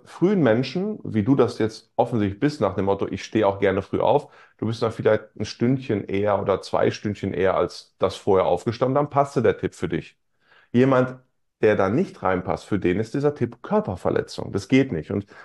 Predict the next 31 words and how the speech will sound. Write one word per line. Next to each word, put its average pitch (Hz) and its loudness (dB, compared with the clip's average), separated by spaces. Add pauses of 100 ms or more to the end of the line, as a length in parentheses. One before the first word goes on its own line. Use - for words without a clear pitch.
(220)
das 147 4
hat 160 2
mich 131 -2
aufgeregt, 101 2
diese 101 0 (500)
Undifferenziertheit 123 2
in 113 -2
diesen 92 -2
Tipps - 0
und 135 -2
vor 131 -2
allen 139 2
Dingen 143 0
nur 151 2
Einzeltipps. - -4 (640)
Denn 123 4
das 117 2
Spannende 151 2
ist, 117 -2
was 123 0
du - -8
eigentlich 180 0
gemacht 123 -2
hast, 113 -4
gar 120 2
nicht 120 -2
von 117 -2
dem 107 0
Tipp 143 -4
zu 120 -2
profitieren, 117 -2